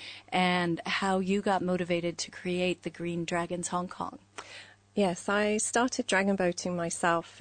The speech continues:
Speaker 2: in, uh, twenty sixteen, um, uh, my first year. And later on in twenty seventeen, um, there was a big typhoon,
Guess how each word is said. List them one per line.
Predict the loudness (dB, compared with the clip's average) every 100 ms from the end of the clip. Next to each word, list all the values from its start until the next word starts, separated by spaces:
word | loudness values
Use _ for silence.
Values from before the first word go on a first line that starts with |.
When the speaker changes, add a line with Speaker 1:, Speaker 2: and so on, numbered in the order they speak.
| -2
Speaker 2:
in, | 0 0 -2
uh, | -4 -4 -4 -4 -6
twenty | -2 -2 0
sixteen, | -4 -4 -4 -4 -2 0 0 -4 -10 -20 -18 -18 -18 -8 -2
um, | 0 0 -2 -6 -8 -10 -6
uh, | -4 -4 -4 -4
my | -4
first | 0 2 2 0 0
year. | 2 0 -4 -20 -20 -20 -20 -8 -2
And | 0 0 -2 -6 -10 _ -20 -2
later | 2 2 2 0
on | 2
in | 0
twenty | 0 -2 -2
seventeen, | -2 -2 -2 -4 -4 -2 -2 0 -2 -2 -4
um, | -6 -4 -6 -6 -6 -4
there | -2 -2
was | -4 -4
a | -4 -2 -4 -8 _ _
big | -4 -4 _
typhoon, | -4 -4 0 0 0